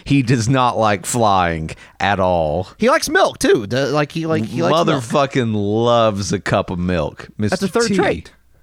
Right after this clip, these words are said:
Speaker 1: I guess you're right. I guess that is a third trait. Every single episode, every single episode of the A-Team, if you haven't seen it,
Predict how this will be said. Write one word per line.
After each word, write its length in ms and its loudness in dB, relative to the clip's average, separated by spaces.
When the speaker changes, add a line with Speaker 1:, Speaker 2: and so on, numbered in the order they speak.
Speaker 1:
I 60 0
guess 400 -2
you're 80 -2
right. 420 -2
I 120 0
guess 180 0
that 160 2
is 160 0
a 100 0
third 320 -2
trait. 360 -2
Every 320 2
single 400 2
episode, 580 -2
every 240 2
single 320 0
episode 300 -2
of 100 -2
the 100 0
A-Team, 300 -2
if 60 -8
you 100 -4
haven't 320 -2
seen 280 -2
it, 180 -6